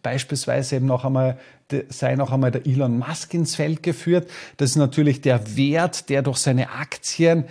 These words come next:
repräsentiert wird. Und das ist auch klar, dass er das jetzt nicht über, über Nacht abstoßen könnte und dann wirklich in liquide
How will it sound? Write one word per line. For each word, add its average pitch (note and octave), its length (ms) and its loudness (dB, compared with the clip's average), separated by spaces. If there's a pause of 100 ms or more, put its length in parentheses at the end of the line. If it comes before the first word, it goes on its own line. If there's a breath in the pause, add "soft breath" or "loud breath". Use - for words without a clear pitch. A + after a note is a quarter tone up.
(140)
repräsentiert C3 1160 -2
wird. F#3+ 320 2
Und B2+ 180 -2
das C3+ 120 0
ist C#3+ 60 2
auch B2+ 200 0
klar, A#2+ 260 -4
dass C#3 180 2
er C#3 60 2
das A#2+ 140 -2
jetzt B2+ 180 -2
nicht C3+ 180 0
über, B2+ 360 2 (180 loud breath)
über B2+ 160 2
Nacht - 380 -6
abstoßen C3 720 -4
könnte A#2+ 340 -2
und A#2+ 80 0
dann A2+ 160 -2
wirklich A#2+ 320 -4
in A#2 120 0
liquide G#2+ 520 -4